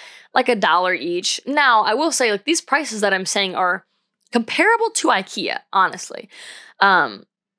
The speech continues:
I was honestly a little bit disappointed when I got to Goodwill in California. It's much different than Goodwill in Ohio. Um,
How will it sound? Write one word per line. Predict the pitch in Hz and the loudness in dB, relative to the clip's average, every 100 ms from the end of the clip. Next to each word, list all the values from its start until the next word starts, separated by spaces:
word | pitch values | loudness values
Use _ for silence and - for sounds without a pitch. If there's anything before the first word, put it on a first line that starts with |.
| _ - | _ 4
I | 240 311 | 4 4
was | 311 | 2
honestly | 311 294 262 | 0 2 2
a | 233 | 2
little | 208 | 2
bit | 196 | 2
disappointed | 196 185 202 185 | -2 -2 -2 -2
when | 175 | 0
I | 175 | 0
got | 175 175 | -2 -2
to | 175 | -6
Goodwill | 180 175 165 120 - - | -6 -4 -4 -4 -8 -6
in | 196 | -4
California. | 190 170 170 - 196 254 | 0 0 0 -4 -2 0
It's | 285 - | -2 -4
much | 190 190 - | -6 -6 -6
different | 185 180 180 | -6 -6 -6
than | 185 | -6
Goodwill | 185 175 175 170 | -6 -4 -2 -2
in | 160 | -4
Ohio. | - 170 180 226 240 _ _ _ _ _ _ | -2 0 2 0 -4 _ _ _ _ _ _
Um, | 190 175 | 0 2